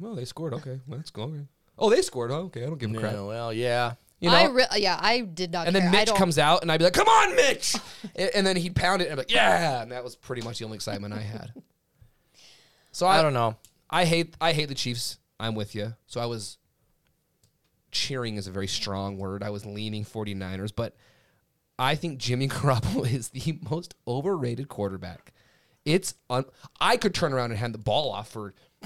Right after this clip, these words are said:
Speaker 1: eight-yard gains over and over.
Speaker 2: Was Mahomes the M V P?
Speaker 1: No.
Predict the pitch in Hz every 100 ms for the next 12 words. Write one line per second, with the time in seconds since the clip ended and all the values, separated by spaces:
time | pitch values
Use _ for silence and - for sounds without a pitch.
0 | 196 - - 143 143 127 117 113 135 165
1 | 110 101 98 101 101 131 - _ _ _
2 | - 180 185 202 220 262 208 214 208 185
3 | 196 180 180 175 185 127 107